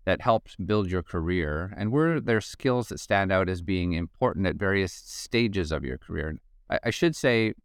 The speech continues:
off the top that the driver of this question is the persistence of the theme of T-shaped skills, which came up in C F A Institute's Future of Work series, as well as in a recent episode with Ian Robertson and Samir Samal.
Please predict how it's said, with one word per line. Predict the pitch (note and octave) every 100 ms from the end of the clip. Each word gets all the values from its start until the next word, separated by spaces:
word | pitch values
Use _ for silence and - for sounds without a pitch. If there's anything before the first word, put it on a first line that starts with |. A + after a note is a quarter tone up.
| _
off | A2+ G#2+
the | F2+
top | - G2+ F2+
that | - F#2+
the |
driver | G#2+ D3 E3+
of | B2+
this | G#2+
question | - G2+ F#2+ - F#2
is | E2+ -
the | E2+
persistence | D#2 - G2 - C3+ - F2+ -
of | E2
the | F2+
theme | - G2+ F#2
of | E2 -
T-shaped | - B2 - E2+ D2+
skills, | - C#2+ - - - _ _ _ _ _ -
which | G#2
came | - C#3
up | C3
in | A#2+
C | - B2+
F | A2+
A |
Institute's | A2 G2+ F2 F#2 D#2+ - _ _
Future | G2 -
of | E2+
Work | D3 E3+
series, | - B2 A#2 G#2+
as | -
well | E3+ E3+
as | B2+
in | A#2
a | G#2
recent | A2+ A2 F#2+
episode | G2 G#2 - F2+ E2+
with | E2+ - -
Ian | G2+ F2+
Robertson | F2+ F2 F#2 - E2+ D#2
and | D2+ D#2
Samir | F#2 F2 F2 D#2+
Samal. | E2 E2 E2